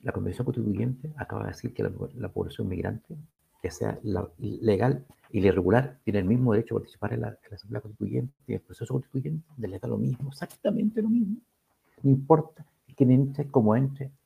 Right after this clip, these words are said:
da lo mismo. Hoy día el señor Mico, el presidente del Instituto, del, del Instituto de Derecho Humano, ha dicho que antes de poder expulsar a una persona hay que hacerlo pasar, invitarlo,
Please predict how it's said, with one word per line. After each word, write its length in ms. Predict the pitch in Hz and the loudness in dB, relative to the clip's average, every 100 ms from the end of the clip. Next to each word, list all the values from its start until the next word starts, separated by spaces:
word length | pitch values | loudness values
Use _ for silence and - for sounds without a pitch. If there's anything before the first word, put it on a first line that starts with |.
| - | -6
da 80 | 104 | -2
lo 100 | 95 | -2
mismo. 400 | 107 117 165 208 _ _ _ _ _ _ - _ | -2 -4 -6 -8 _ _ _ _ _ _ -20 _
Hoy 140 | 151 | 4
día 180 | 147 180 | 8 6
el 60 | 170 | 6
señor 240 | 147 147 | 6 6
Mico, 380 | 131 123 - 233 _ _ _ - - - | 6 4 2 -12 _ _ _ -20 -12 -2
el 180 | 107 | 2
presidente 560 | - 117 - 117 123 127 | 6 6 6 4 4 6
del 120 | 104 | 4
Instituto, 360 | 98 98 - - | 4 0 -6 -6
del, 160 | 95 | -6
del 420 | - 85 87 - - - _ _ _ _ - | -4 -2 -2 -4 -10 -16 _ _ _ _ 0
Instituto 320 | 95 113 117 | 2 4 6
de 40 | |
Derecho 180 | 104 120 | 8 6
Humano, 280 | 113 143 180 | 6 4 2
ha 80 | - | -2
dicho 220 | 104 - | -2 0
que 260 | - 107 - _ _ _ _ - - | 0 0 -2 _ _ _ _ -8 4
antes 340 | 175 208 202 | 4 6 6
de 100 | 147 | 6
poder 260 | 143 120 156 | 6 6 6
expulsar 340 | 180 131 - | 6 2 4
a 20 | 170 | 2
una 120 | 165 | 2
persona 400 | 135 - 170 170 - - - | 0 2 2 0 -6 -8 -2
hay 180 | 107 | 0
que 260 | - 110 - _ _ _ _ _ _ _ | 4 2 0 _ _ _ _ _ _ _
hacerlo 320 | - - 98 | -10 -4 0
pasar, 380 | 151 139 202 220 - _ _ _ _ | 0 2 0 0 -6 _ _ _ _
invitarlo, 640 | 98 123 135 - 185 190 | 0 0 0 -2 -2 -4